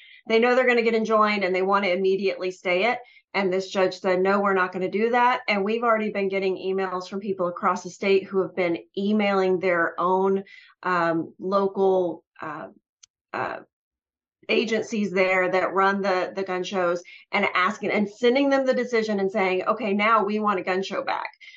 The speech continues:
So it's really exciting that people are getting involved and emailing their, their organizations there and their, in their local communities and saying, "We want this back."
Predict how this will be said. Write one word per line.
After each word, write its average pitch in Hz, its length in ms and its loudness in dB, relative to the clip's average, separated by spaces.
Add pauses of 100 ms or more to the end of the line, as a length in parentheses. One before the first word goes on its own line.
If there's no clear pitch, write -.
So 196 240 2
it's 202 160 0
really 262 300 6
exciting 214 320 0
that - 140 -2
people 208 260 -4
are 202 80 2
getting 190 240 0
involved 185 720 4
and 160 280 -4 (100)
emailing 190 640 2
their, 165 420 0 (280)
their 175 440 0
organizations 185 720 -2
there 170 240 0
and 160 180 0
their, 143 460 -4
in 175 80 -4
their 160 160 -2
local 175 260 -2
communities 175 480 -4
and 175 80 -8
saying, 170 260 -4
"We 190 180 2
want 170 300 0
this 151 180 -12
back." - 300 -2